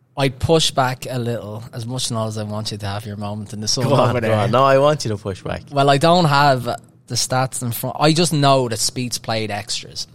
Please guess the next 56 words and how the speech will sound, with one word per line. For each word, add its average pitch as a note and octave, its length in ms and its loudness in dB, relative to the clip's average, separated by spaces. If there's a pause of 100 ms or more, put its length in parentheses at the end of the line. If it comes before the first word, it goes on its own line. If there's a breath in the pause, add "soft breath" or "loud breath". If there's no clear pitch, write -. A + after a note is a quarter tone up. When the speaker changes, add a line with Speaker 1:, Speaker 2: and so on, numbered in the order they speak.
Speaker 1:
I C3 120 -2
know D3 180 2
that D3 80 -4
Spieth C3+ 320 -6
doesn't A#2+ 380 -4 (300)
Speaker 2:
He D#3+ 140 0
has. E3 160 6
Speaker 1:
like, C#3 140 2
he's D3 240 -2
played C#3 260 2
events A#2+ 420 -4
that A#2 340 -2
he A#2+ 360 -6 (180)
likes. A2+ 640 -6 (200)
Speaker 2:
Pebble B2 240 2
Beach A2 320 -4
Speaker 1:
Um, A2+ 320 -2
Speaker 2:
being F#2+ 200 -4
one. F2+ 200 -4 (240)
Speaker 1:
and, A2+ 360 -6 (140)
and A2 240 -12
probably A2 260 -8
Texas - 580 -10
and G#2 80 -8
stuff - 260 -8
like G#2+ 100 -12
Speaker 2:
Yeah. G2+ 240 -2 (420 loud breath)
Speaker 1:
that. A#2 380 0
Um, G#2+ 300 -8 (580)
and, B2+ 400 -6
like, C3+ 220 -4
he, C3 160 -4
his D#3 240 -2
hand F3 260 0
is A#2+ 120 -2
for, C3+ 260 -2
like, B2 140 -4
he B2+ 100 -4
has C3 260 -4
to C3+ 60 -10
play B2 160 -2
the A2 100 -6
designated G#2+ 540 -8
events G#2+ 320 -10
now, A2 220 -8
as B2+ 200 0
well A#2+ 220 -2
as A2 140 -6
the A2+ 100 -8
events A2 280 -8
that G#2+ 120 -8
he A2+ 140 -6
actually A#2 300 -6
wants A2 400 -6
to G2+ 80 -12
play. F#2+ 340 -14